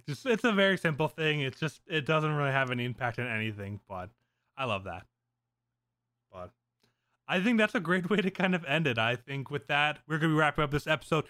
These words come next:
If you guys enjoyed this at all, please go over to youtube dot com slash class one A, subscribe, and if you're watching a YouTube video, like, comment, leave your thoughts on the episode and the season so far as a whole. All that helps us a ton.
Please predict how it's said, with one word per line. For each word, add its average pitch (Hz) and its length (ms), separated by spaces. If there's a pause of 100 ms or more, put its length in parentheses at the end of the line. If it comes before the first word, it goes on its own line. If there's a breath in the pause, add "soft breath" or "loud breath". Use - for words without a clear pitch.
(140 loud breath)
If 180 100
you 196 60
guys 196 220
enjoyed 175 280
this - 160
at 202 60
all, 156 260
please 180 220
go 156 140
over 147 260
to 131 60
youtube 131 320
dot 127 180
com 127 200
slash 127 200
class - 260
one 135 220
A, 185 280 (200 loud breath)
subscribe, 180 640
and 151 120
if 143 200
you're 139 140
watching 143 380
a 156 120
YouTube 170 160
video, 151 360 (180)
like, 170 320
comment, 156 360
leave 135 140
your 135 100
thoughts 143 360
on 127 100
the 143 120
episode 151 460
and 127 220
the 113 60
season 120 340
so 113 120
far 117 280
as 104 180
a 98 100
whole. 160 380 (220 soft breath)
All 170 160
that 151 140
helps 135 260
us 127 280
a 107 140 (180)
ton. 170 280